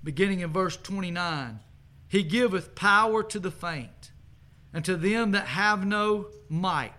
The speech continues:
he increaseth strength. Even the young, even the youths shall faint and be weary, and the young men shall utterly fail."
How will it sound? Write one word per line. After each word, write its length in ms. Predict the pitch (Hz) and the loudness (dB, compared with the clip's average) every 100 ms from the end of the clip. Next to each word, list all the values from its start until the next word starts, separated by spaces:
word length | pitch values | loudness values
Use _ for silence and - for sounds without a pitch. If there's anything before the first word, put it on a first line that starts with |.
| - - - - | -20 -20 -20 -20
he 240 | - 185 165 | -6 -4 -4
increaseth 640 | 131 - 180 175 - 143 | -6 -8 -6 -6 -8 -10
strength. 680 | - - 147 147 113 - - - - - - - - | -12 -12 -10 -8 -10 -14 -20 -20 -20 -20 -20 -20 -6
Even 320 | 233 262 247 214 | 2 2 4 2
the 100 | 208 | 2
young, 400 | 208 233 233 226 | 4 4 4 2
even 260 | 247 247 220 | 0 2 4
the 100 | 208 | 4
youths 520 | 151 220 240 180 - | 4 2 4 2 -2
shall 320 | - 214 190 | 0 2 2
faint 460 | - 220 220 165 - - | 2 0 2 0 -6 -6
and 160 | 180 175 | -4 -2
be 160 | 190 | -2
weary, 500 | 180 202 196 139 110 - - - - - | 0 0 0 -2 -8 -16 -18 -18 -20 -4
and 140 | 202 | 0
the 80 | 190 | 2
young 400 | 165 208 226 202 | 2 0 2 0
men 400 | 196 190 151 120 - - - | 0 -2 -4 -8 -14 -20 -12
shall 320 | - 196 - | 0 0 0
utterly 320 | 220 233 208 180 | 0 2 2 -2
fail." 520 | - 190 170 123 | -2 0 0 -2